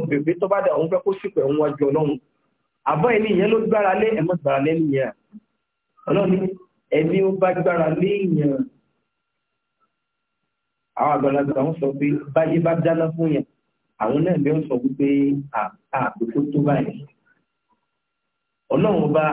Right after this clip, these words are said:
"Ma yaftahi Allahu lin-nasi min rahmatin fala mumsika laha." Tọ́lọ́run bá ti dé sọ́dọ̀ ẹ̀rù tó bá ti dọ́rùn òye báyìí, ó ti dọ́nù. Ẹ̀yin ọmọ wa, ẹ má ní bàbá kankan gbẹ́jọ́.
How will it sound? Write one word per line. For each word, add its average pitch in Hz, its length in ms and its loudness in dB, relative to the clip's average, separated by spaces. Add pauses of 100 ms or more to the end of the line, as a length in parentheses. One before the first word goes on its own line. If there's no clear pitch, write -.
(100)
"Ma 131 180 -2
yaftahi 156 600 -2
Allahu 135 340 2
lin-nasi 135 540 0
min 123 180 -4
rahmatin 202 640 -2 (640)
fala 139 200 0 (100)
mumsika 120 680 -6
laha." 101 200 -6 (640)
Tọ́lọ́run 208 280 2
bá 180 100 4
ti 170 180 0
dé 185 120 2
sọ́dọ̀ 190 320 0
ẹ̀rù 147 180 2
tó 151 120 2
bá 170 120 2
ti 165 160 -2
dọ́rùn 170 360 0
òye 131 220 -2
báyìí, 139 280 0
ó - 140 -8
ti 147 160 0
dọ́nù. 147 340 0 (2500)
Ẹ̀yin 139 200 2
ọmọ 139 160 2
wa, 135 160 2 (720)
ẹ 135 60 0
má 170 120 2
ní 147 120 2
bàbá 143 320 0
kankan 135 300 -2
gbẹ́jọ́. 147 380 0